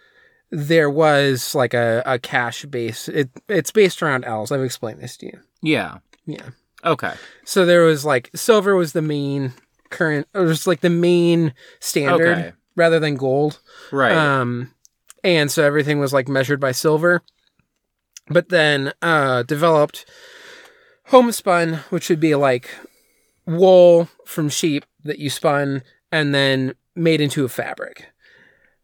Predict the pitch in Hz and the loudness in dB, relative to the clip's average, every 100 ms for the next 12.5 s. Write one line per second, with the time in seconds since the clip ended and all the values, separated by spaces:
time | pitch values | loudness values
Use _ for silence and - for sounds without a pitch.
0 | _ _ _ _ _ - 151 165 175 - | _ _ _ _ _ -8 -2 0 -2 -4
1 | 170 170 160 147 135 - _ _ 165 156 | -2 -2 0 -2 -6 -10 _ _ -8 -8
2 | - 170 160 156 147 156 147 143 - 139 | -4 -2 0 0 0 0 0 -2 -4 -4
3 | 147 147 139 131 131 127 123 131 143 143 | -2 0 -2 -2 -2 -2 -2 0 0 0
4 | 143 - 165 135 131 127 123 117 _ _ | -2 -4 -2 0 0 0 0 -4 _ _
5 | _ _ _ - 165 143 127 120 117 - | _ _ _ -6 -2 -2 -2 -4 -6 -4
6 | 170 160 - 175 151 139 - 131 135 160 | -4 -2 -2 -2 -2 -2 -2 -2 0 -2
7 | 151 147 - 165 214 208 202 165 151 151 | 0 -2 0 2 2 0 -4 -4 -4 -2
8 | 151 139 131 143 - 139 135 123 131 123 | 0 -2 -4 -4 0 2 2 0 -2 -4
9 | 127 117 139 123 110 - - - - - | -4 -4 -4 -8 -10 -12 -14 -16 -20 -16
10 | - 131 123 98 - - 175 240 208 185 | -4 0 0 -2 -4 0 4 4 4 0
11 | 156 196 202 175 170 135 127 165 156 156 | 2 2 2 2 -2 -4 -4 -2 -2 -2
12 | 151 135 117 - | -6 -6 -8 -10